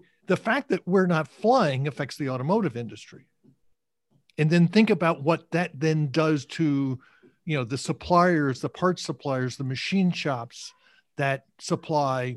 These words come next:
you know, Ford, General Motors, Fiat, Chrysler. You have all these trickle-down effects. So the first thing you have to do in this time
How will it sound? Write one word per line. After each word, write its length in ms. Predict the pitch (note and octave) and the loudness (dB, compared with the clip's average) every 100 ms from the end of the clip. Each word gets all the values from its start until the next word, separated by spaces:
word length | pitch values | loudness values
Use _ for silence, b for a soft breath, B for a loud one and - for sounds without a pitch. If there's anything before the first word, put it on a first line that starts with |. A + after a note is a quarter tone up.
| - | -8
you 80 | D3 | -6
know, 80 | A#2 | -6
Ford, 600 | - D3+ C#3 C3 A#2+ G2 _ _ _ - | -2 2 2 0 -4 -12 _ _ _ -6
General 320 | D3 C3 B2 | -4 -2 -2
Motors, 640 | A#2 B2 A2+ A#2 G#2+ - _ _ | -4 -4 -4 -6 -8 -14 _ _
Fiat, 320 | - B2+ G#2 - | -8 -6 -8 -6
Chrysler. 400 | F3+ F3 A#2 - _ _ _ _ _ _ _ _ D4 _ _ _ _ _ _ - _ _ - - - | -6 -6 -8 -18 _ _ _ _ _ _ _ _ _ _ _ _ _ _ _ -20 _ _ -20 -16 0
You 140 | E3 | 2
have 280 | - G#3+ G#3+ | 4 2 2
all 180 | E3+ F#3 | 2 0
these 220 | F3+ D#3 | 0 -4
trickle-down 640 | - - - F3+ C3 A#2+ | -6 -8 -6 -6 -6 -6
effects. 580 | A2 - - - - - _ _ _ _ _ C4 B3+ _ - _ _ - _ _ _ b b b b | -8 -12 -16 -16 -20 -20 _ _ _ _ _ _ _ _ -20 _ _ -20 _ _ _ b b b b
So 400 | - F3+ E3+ D#3+ - - _ _ _ | -4 2 2 2 -4 -20 _ _ _
the 100 | C#3 | -4
first 400 | E3 - B3 B3+ | -4 0 0 2
thing 120 | A3+ G#3 | 2 4
you 180 | G3 | 4
have 300 | E3+ E3+ D#3+ - | 2 0 -2 -2
to 100 | D#3+ | -4
do 500 | C#3+ F3+ D4 G#3+ D3 | 0 2 4 2 -2
in 160 | D#3 C3+ | -4 -6
this 240 | C#3+ B3 - | -4 -4 -6
time 420 | - B2+ A#2 B2 | -8 -8 -8 -10